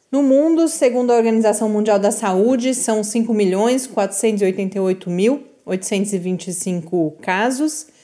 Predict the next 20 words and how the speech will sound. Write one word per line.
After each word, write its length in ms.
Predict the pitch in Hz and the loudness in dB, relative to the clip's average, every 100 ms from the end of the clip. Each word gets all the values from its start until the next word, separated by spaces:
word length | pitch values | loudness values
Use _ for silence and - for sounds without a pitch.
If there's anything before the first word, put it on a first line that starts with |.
| _ _ _ | _ _ _
e 220 | 202 214 233 | -2 0 2
no 120 | 233 | 0
painel 440 | 233 208 202 196 | 0 0 0 2
da 100 | 196 | 2
John 220 | 190 214 | 2 0
Hopkins, 760 | 208 190 220 - - 165 - - _ - | 0 0 -2 -4 -4 -4 -6 -12 _ -10
este 460 | 175 180 - - | -6 -6 -6 -6
número 320 | 185 180 190 | -4 -2 -2
já 160 | 190 190 | 0 0
está 480 | 208 - 175 190 - - - - | -2 -4 -4 -4 -10 -20 -20 -8
em 200 | 180 185 | -4 -4
cinco 340 | - 208 208 | -2 -4 -2
milhões 400 | 185 175 208 240 | -2 0 0 0
seiscentos 680 | 240 208 202 - 214 208 190 | 0 0 0 -2 -2 -2 -4
e 60 | 180 | -4
cinquenta 540 | 185 180 185 170 165 | -4 -6 -6 -6 -6
e 40 | 165 | -6
um 180 | 165 165 | -4 -2
mil 420 | 190 247 277 - _ - | 2 2 0 -6 _ -12
oitocentos 800 | 180 - - 185 190 202 196 | -10 -10 -10 -8 -6 -6 -8